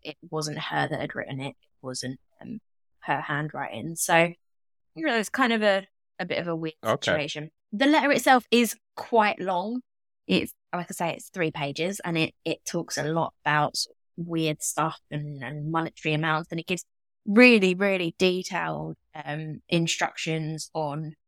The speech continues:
Speaker 1: how to get the money, what sort of bills to have, um, the money brought to them in,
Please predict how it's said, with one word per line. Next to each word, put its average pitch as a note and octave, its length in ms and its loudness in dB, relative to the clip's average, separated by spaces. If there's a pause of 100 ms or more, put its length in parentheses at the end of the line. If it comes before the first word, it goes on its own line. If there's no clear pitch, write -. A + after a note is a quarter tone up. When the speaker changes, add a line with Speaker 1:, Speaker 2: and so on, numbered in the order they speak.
(140)
Speaker 1:
how F3 400 6
to - 120 -2
get F3 180 -2
the E3+ 60 -4
money, E3 520 -8
what E3+ 260 -2
sort - 300 -2
of E3 160 -10
bills E3 400 -4
to D#3+ 100 -12
have, D#3+ 280 -6 (260)
um, D#3 420 -2 (240)
the D#3+ 80 -2
money D#3 320 -2
brought F3+ 240 -2
to E3+ 100 -10
them E3+ 160 -6
in, E3+ 320 -4